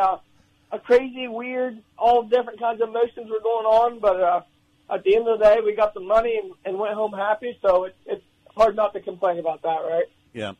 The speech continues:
Speaker 2: no doubt about it. Devin, we can't thank you enough for taking the time to join us here on Mostly Motorsports. It's all been brought to you by Rod End Supply, feature of the POWRi Midwest Lightning Sprints. Can't thank you enough for doing so. C-, good luck to you this year,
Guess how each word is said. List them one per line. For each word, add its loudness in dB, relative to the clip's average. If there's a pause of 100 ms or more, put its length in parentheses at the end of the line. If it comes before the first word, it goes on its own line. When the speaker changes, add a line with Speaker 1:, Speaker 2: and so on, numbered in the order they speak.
Speaker 2:
no -6
doubt -4
about -4
it. -18
Devin, 0
we -6
can't -8
thank -6
you -4
enough -4
for -8
taking -6
the -6
time -4
to -8
join -8
us -12
here -4
on -4
Mostly -6
Motorsports. -8
It's -16
all -4
been -8
brought -6
to -14
you -10
by -10
Rod -8
End -8
Supply, -8
feature -16
of -12
the -14
POWRi -8
Midwest -10
Lightning -10
Sprints. -12 (440)
Can't -6
thank -4
you -2
enough -4
for -4
doing 0
so. 0 (1120)
C-, -8 (320)
good 2
luck 0
to 0
you -4
this -6
year, 0